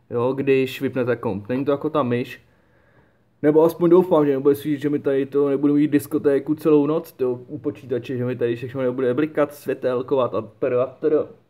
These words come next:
No, nevím ani, co bych vám o tom řekl. Jakoby tlačítka nejsou zas tak, to je, kam mi tam něco ťuká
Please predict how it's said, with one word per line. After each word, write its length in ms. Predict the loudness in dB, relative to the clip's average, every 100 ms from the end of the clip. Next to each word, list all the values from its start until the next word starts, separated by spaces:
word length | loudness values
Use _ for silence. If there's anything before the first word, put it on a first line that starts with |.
| _ _ _ _ _ _ _ _ _ _ _ _ _ _ _ _ _ _ -2
No, 240 | 2 2
nevím 200 | 2 2
ani, 180 | 2 -2
co 120 | -2
bych 120 | -2 0
vám 120 | -2
o 40 |
tom 120 | -2
řekl. 240 | -2 -2 -4
Jakoby 340 | -4 -2 -2
tlačítka 460 | -2 -6 -8 -4 -2
nejsou 400 | 0 0 0 0
zas 240 | -2 -4
tak, 400 | -2 -2 -2 -14 _ -6
to 160 | 0 0
je, 80 | 2
kam 160 | -2
mi 80 | -4
tam 140 | -6
něco 240 | -6 -6 -8
ťuká 560 | -8 -2 0 0 -2